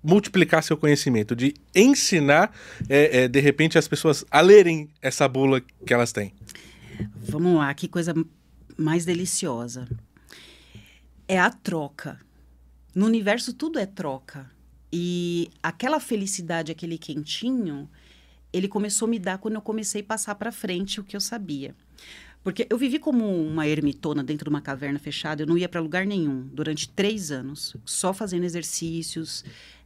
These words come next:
Speaker 2: assim, sem comer carne, sem, era a base de grãos e água dentro de casa, durante três anos, junto com meu marido, inclusive.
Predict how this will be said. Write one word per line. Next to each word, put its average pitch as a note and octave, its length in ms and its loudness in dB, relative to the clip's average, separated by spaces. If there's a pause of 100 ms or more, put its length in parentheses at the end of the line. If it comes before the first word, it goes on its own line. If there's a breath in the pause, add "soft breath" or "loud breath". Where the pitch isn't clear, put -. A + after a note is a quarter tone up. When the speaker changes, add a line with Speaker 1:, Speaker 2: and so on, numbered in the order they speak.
Speaker 2:
assim, D3+ 340 -2
sem F3+ 340 -2
comer E3+ 340 -4
carne, D#3+ 560 0
sem, F3 420 -2 (320)
era E3+ 280 -4
a E3 40 -2
base E3+ 300 0
de E3+ 80 -6
grãos F#3+ 840 -4 (680)
e E3+ 340 -2
água C#3 480 -4 (160)
dentro D3+ 240 -6
de F#3 80 -10
casa, C3 220 -10
durante E3 340 -4
três F3+ 340 -6
anos, E3 240 -4
junto F3+ 160 -8
com G3+ 80 -10
meu G#3+ 80 -4
marido, F#3 320 -6
inclusive. D3+ 460 -12